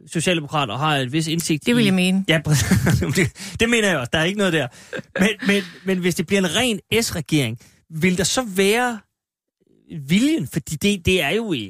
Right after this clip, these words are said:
Speaker 1: et stort skridt at tage og sige, i forhold til indvand-, indvandrere og udlændinge, så vil vi nu, det vil sgu da være et, undskyld mit franske paradigmeskift,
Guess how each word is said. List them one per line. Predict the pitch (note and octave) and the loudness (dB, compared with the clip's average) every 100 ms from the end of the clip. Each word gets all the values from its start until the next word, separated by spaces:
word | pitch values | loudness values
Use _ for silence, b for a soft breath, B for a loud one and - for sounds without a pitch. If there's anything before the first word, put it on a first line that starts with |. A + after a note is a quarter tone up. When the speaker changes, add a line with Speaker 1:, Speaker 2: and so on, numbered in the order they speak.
| - | -12
Speaker 1:
et | G#2+ | -12
stort | - B3 C#4+ | -6 -2 -2
skridt | - A#3 | 0 -4
at | G#3 | -2
tage | - A#3 - | 0 0 0
og | |
sige, | - G3 G3+ G3 b b b | 0 2 4 2 b b b
i | - | -10
forhold | C3 A#3+ C#4 C4+ | -4 0 0 0
til | - F#3+ | -4 -2
indvand-, | A3 A#3+ G3+ | -2 -2 -2
indvandrere | D#3+ F#3+ G#3+ G3+ F3 D#3 | 0 0 2 2 0 0
og | C#3 C3 | 0 0
udlændinge, | F#3 D#3+ A#2 - B B - | 0 0 -2 -6 B B -2
så | - | 0
vil | A#3 B3+ F#3 | 2 2 2
vi | A3+ | 2
nu, | G#3+ G3+ G3+ - _ _ - | 4 2 0 -8 _ _ -2
det | C4 | 0
vil | B3 | 0
sgu | - C3 | -4 -6
da | G#2+ | -4
være | A#2 A2+ | -2 -2
et, | A2+ | -2
undskyld | E3+ F3 D#3+ | -2 -2 -2
mit | C3+ | -4
franske | C#3+ E3+ F3 | -2 -2 -2
paradigmeskift, | - B2+ C#3+ F3+ - C#3 | -2 -2 0 0 2 -2